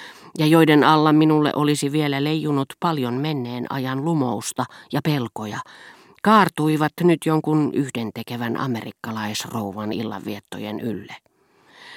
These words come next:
Tosin eihän asioilla sinällään tietenkään ole mitään mahtia, me itse niille annamme sen, joten juuri sillä hetkellä saattoi joku porvarisperheen koulupoika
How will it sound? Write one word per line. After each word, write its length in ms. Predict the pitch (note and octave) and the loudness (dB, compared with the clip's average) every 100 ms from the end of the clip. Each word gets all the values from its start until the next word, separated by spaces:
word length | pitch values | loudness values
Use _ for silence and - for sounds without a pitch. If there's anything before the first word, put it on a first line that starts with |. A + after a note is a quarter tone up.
| - - - - | -20 -20 -20 0
Tosin 340 | E3+ E3+ F3 | 2 6 6
eihän 420 | C#3 C#3 A#2+ A#2+ A#2 | 6 2 0 -4 -4
asioilla 520 | G#2 - G#2 G2+ A2 | -8 -8 -8 -6 -6
sinällään 480 | B2 A2+ A2 A#2+ B2+ | -2 -2 0 -2 -2
tietenkään 500 | C3 B2+ B2+ B2 B2+ | -2 -4 -4 -2 -2
ole 160 | C#3 | 0
mitään 420 | C#3 C#3+ C3 B2 | 0 0 -2 -2
mahtia, 520 | B2 A#2 - - A#2+ A#2+ - - _ - | -2 -2 -4 -6 -4 -4 -10 -20 _ 4
me 140 | F3+ | 6
itse 360 | D#3+ G3 - F3+ | 6 4 2 4
niille 360 | D#3+ D#3 E3 D#3 | 4 4 2 0
annamme 440 | F#3 G#2+ A2 - | -2 -4 -8 -10
sen, 240 | - G#2+ A2 - - - - - | -10 -10 -12 -18 -20 -20 -20 -8
joten 400 | D3 E3 F#3 D#3+ | 0 2 4 2
juuri 300 | D#3+ G#3+ F#3+ | 4 2 2
sillä 240 | G3 A#3 F#3 | 0 0 0
hetkellä 400 | D3+ - E3 E3+ | -2 -4 -2 0
saattoi 480 | G3 F#3+ F3+ F3 | -2 -2 -2 0
joku 280 | F3+ F#3 F#3+ | 0 2 0
porvarisperheen 1080 | - G3+ G3 E3 E3 E3 - E3+ D#3+ D#3+ D#3 | 2 0 0 -2 -2 -6 -4 -4 -2 -2 -2
koulupoika 800 | D#3+ G3+ E3 C#3 B2+ C3+ C3 C#3 | 0 2 4 2 2 0 0 -2